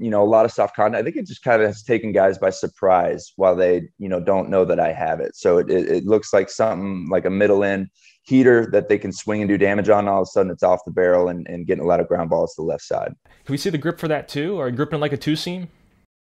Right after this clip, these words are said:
Speaker 1: Yeah. So it's, it's, you know, that's a true two seam. And then I'm just putting it together on the, on the one lace that, that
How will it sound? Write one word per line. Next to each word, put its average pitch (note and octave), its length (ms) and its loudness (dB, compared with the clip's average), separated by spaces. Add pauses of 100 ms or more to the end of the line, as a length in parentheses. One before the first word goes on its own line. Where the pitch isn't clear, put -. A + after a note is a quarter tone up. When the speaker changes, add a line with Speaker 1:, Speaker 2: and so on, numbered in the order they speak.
(280)
Speaker 1:
Yeah. B2+ 200 6
So A#2+ 220 6
it's, C#3+ 280 4 (140)
it's, - 680 0
you A#2+ 160 -6
know, A2 400 0
that's A#2+ 260 2
a A#2+ 60 -2
true C3+ 360 -4
two C3 200 -2
seam. A#2 360 -4
And G#2 120 0
then G2+ 100 0
I'm G#2 160 0
just - 220 -10
putting G#2+ 200 2
it G#2 120 -6
together G2 460 4
on F#2 180 -2
the, F2 360 -2
on F#2 140 -4
the F2+ 80 -6
one F2 220 -2
lace E2+ 420 -2
that, G2+ 240 0
that A2 220 4